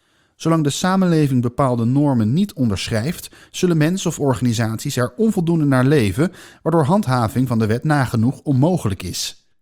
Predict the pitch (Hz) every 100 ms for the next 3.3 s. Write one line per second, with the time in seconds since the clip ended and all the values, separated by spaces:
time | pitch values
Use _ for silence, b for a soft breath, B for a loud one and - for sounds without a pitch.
0 | _ 135 160 226 226 - 160 151 143 139
1 | 131 123 - 202 202 151 - 135 113 156
2 | 170 165 151 - 139 226 220 156 - 98
3 | 80 80